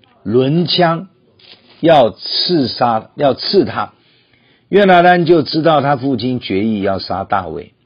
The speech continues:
于是约拿单气愤愤地从席上起来，在这初二日没有吃饭，他因见父亲，啊，羞辱大卫，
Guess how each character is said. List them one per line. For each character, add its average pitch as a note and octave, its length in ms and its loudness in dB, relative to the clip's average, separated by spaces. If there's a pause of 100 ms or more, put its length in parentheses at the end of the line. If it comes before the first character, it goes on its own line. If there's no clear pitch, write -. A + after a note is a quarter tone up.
(840)
于 C3+ 180 2
是 C#3 400 -4 (120)
约 B2+ 140 -4
拿 A#2+ 160 -2
单 A2+ 300 -4
气 - 380 -4
愤 A#2+ 260 -4
愤 A2 220 -4
地 F2 100 -6
从 E2+ 280 -14
席 F2 300 -12
上 - 380 -8
起 - 220 -10
来， A#1 260 -14 (680)
在 B2+ 260 0
这 G#2+ 280 -2
初 C3+ 320 -4
二 C3+ 200 0
日 A2 280 -8 (200)
没 F#2+ 260 -6
有 A2+ 220 -4
吃 - 260 -12
饭， G#2 280 -6 (520)
他 C3 220 -2
因 C#3 380 -4
见 B2 260 -2
父 A2 260 -8
亲， G#2 360 -8 (840)
啊， D2+ 360 -16
羞 D3+ 360 0
辱 A#2+ 200 -4
大 G2+ 200 -2
卫， F2 200 -8